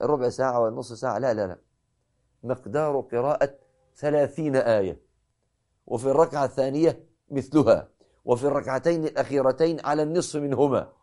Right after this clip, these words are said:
يعني مقر-، مقدار قراءة خمستاشر آية،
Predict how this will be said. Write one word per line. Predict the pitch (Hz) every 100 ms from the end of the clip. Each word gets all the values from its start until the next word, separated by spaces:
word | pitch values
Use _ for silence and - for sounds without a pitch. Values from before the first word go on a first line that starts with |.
| _ -
يعني | 110 127
مقر-، | 123 143 139 123
مقدار | 113 151
قراءة | - 139 156 156
خمستاشر | 143 127 - 160 135
آية، | 117 123 92 -